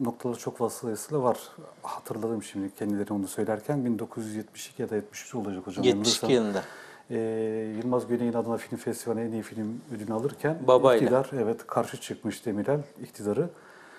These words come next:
Speaker 1: Ve bunu, e, geri alıyorlar ödülü. Ondan sonra
Speaker 2: Cüneyt
Speaker 1: Cüneyt
Speaker 2: Arkın'a
Speaker 1: Arkın'a
Speaker 2: veriyor.
Speaker 1: veriyorlar. Ve Ecevit'in o dönemlerde çok güzel bir sözü vardı. Hiç unutmam onu.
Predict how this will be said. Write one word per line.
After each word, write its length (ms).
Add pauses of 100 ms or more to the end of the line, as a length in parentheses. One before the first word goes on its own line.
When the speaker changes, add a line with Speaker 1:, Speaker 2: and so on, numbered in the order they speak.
(260)
Speaker 1:
Ve 140
bunu, 320 (420)
e, 420 (580)
geri 200
alıyorlar 340
ödülü. 280
Ondan 240
sonra 280
Speaker 2:
Cüneyt 300
Speaker 1:
Cüneyt 280
Speaker 2:
Arkın'a 200 (140)
Speaker 1:
Arkın'a 140
Speaker 2:
veriyor. 160
Speaker 1:
veriyorlar. 440
Ve 160
Ecevit'in 340
o 80
dönemlerde 360
çok 180
güzel 180
bir 40
sözü 380
vardı. 220
Hiç 180
unutmam 380
onu. 180